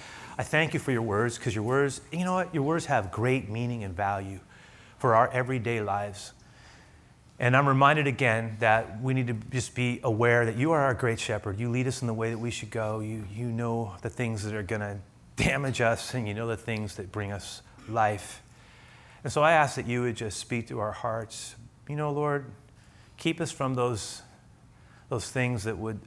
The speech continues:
really hurt us and even, even kill us.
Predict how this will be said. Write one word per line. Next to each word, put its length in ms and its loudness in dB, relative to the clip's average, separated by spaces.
really 320 0
hurt 300 -4
us 320 -10
and 320 -4
even, 420 -4
even 380 -6
kill 280 -6
us. 280 -16